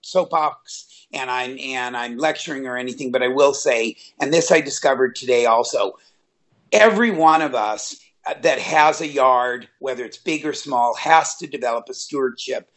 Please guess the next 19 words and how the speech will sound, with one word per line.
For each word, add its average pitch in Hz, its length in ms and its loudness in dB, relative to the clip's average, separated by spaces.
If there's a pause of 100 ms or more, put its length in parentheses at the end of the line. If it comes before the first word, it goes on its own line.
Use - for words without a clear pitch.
(240)
towards 135 440 2
our 120 120 0
landscape. 120 720 -6
And 135 160 -4
what 151 220 4
that 185 220 4
means 160 360 0
is, 131 140 -2
and 123 140 -4
what 127 140 6
I 135 120 4
mean 135 240 -2
by 120 180 2
that 123 300 4
is, 110 400 -2 (240)
is - 220 0
that 139 360 4 (380)
it's 208 240 0
not 185 360 6